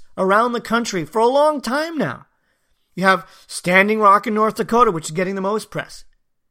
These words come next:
You have a pipeline movement right here in Pennsylvania. You have Black Lives Matter. You have grassroots movements in Baltimore trying to fight back against police brutality. These movements are out there. Maybe, just maybe now,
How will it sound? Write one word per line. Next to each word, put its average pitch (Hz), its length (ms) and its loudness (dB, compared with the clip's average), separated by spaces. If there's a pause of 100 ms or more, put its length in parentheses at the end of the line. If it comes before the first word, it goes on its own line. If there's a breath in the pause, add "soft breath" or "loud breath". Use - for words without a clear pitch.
(240)
You 185 100 0
have 190 200 4
a 196 60 -10
pipeline 208 480 -2
movement 233 320 -2
right 240 160 0
here 240 180 -2
in 240 80 -4
Pennsylvania. 240 680 -4 (1400 soft breath)
You 214 140 4
have 185 460 6 (160)
Black 185 260 2
Lives 220 300 4
Matter. 240 320 0
You 170 140 -6
have 170 120 -2
grassroots 208 560 -2
movements 226 440 -2
in 233 100 -6
Baltimore 220 560 0
trying 190 300 -8
to 202 80 -6
fight 233 280 -4
back 233 280 0
against 175 280 -8
police 208 240 -4
brutality. 220 600 -6 (220 loud breath)
These 277 320 2
movements 247 580 -4 (160 soft breath)
are 226 160 2
out 302 280 0
there. - 280 0 (840 soft breath)
Maybe, 208 600 0
just 208 280 0
maybe 254 380 0
now, 247 480 4